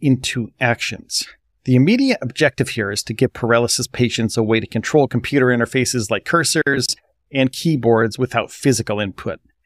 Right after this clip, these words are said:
just by thinking about it. And the chip will be inserted by a robot into a specific region of the brain that's responsible for the intention to move. And it will be interesting to see how the technology evolves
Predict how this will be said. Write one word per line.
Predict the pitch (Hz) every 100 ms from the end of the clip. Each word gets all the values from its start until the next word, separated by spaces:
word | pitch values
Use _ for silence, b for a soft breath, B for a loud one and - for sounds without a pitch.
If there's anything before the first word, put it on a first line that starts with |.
| _
just | - 131
by | 127
thinking | - - 185 185 131
about | 101 92 64 57
it. | _ _ b 151
And |
the | 139
chip | 127 - 214
will | 170
be | 151 143
inserted | 135 - 143 123
by | 113
a | 98
robot | 98 185 311 98 127 - -
into | 143
a | 143
specific | - 147 - 165 139
region | 143 127 151
of | 120
the | 131
brain | 110 123 147 139 131 _ _
that's | - -
responsible | 117 - 117 113 113 113
for | - 117
the | 107
intention | 101 - - 180 - 123
to | 107
move. | 95 - - - _ _ -
And | 135
it | 127
will |
be | 113 113
interesting | 185 - 135 147 123
to |
see | - 131
how | 101 110
the | 104
technology | 117 - 117 113 110
evolves | 113 98 113 107 107